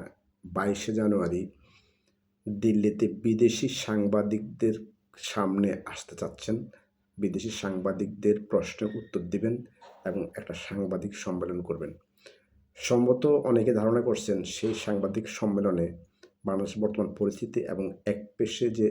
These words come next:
একটা নির্বাচন করতে যাচ্ছে সরকার, আওয়ামী লীগ একটা বৃহত্তর দল হিসেবে দলের সভানেত্রী শেখ হাসিনা, তিনি এই নির্বাচন সম্পর্কে,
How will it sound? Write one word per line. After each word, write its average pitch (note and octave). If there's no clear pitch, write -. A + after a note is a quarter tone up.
একটা G2+
নির্বাচন G2
করতে F#2
যাচ্ছে -
সরকার, -
আওয়ামী B2+
লীগ D3
একটা G#2+
বৃহত্তর A#2+
দল G#2
হিসেবে F#2+
দলের G2+
সভানেত্রী G#2+
শেখ -
হাসিনা, A2+
তিনি G2
এই A2
নির্বাচন G#2+
সম্পর্কে, G2+